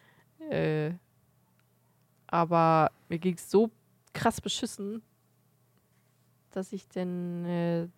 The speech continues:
tatsächlich zum Arzt gegangen bin und mich für Donnerstag und Freitag krank schreiben ließ. Und Donnerstag, als ich vom Arzt zurückkam, so gegen elf oder so, hab ich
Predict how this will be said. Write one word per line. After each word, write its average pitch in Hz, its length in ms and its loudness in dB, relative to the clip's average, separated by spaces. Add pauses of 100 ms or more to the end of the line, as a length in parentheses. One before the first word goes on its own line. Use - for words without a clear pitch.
(140)
tatsächlich 214 460 -2
zum - 160 -14
Arzt - 300 -2
gegangen 160 360 -6
bin 180 220 -2
und 190 120 -6
mich 185 140 -8
für 180 220 -6
Donnerstag 190 440 -2
und 190 100 -10
Freitag 185 540 -2 (460)
krank 226 340 0 (400)
schreiben 175 480 -4
ließ. 214 500 -2 (460)
Und 180 140 -4
Donnerstag, 202 560 4
als 196 100 -6
ich 190 60 -10
vom - 160 -6
Arzt - 240 2
zurückkam, 208 640 -2
so 185 140 -6
gegen 156 300 -10 (180)
elf 170 280 -4
oder 202 200 -6
so, 233 220 -8 (1200)
hab 190 140 4
ich - 300 0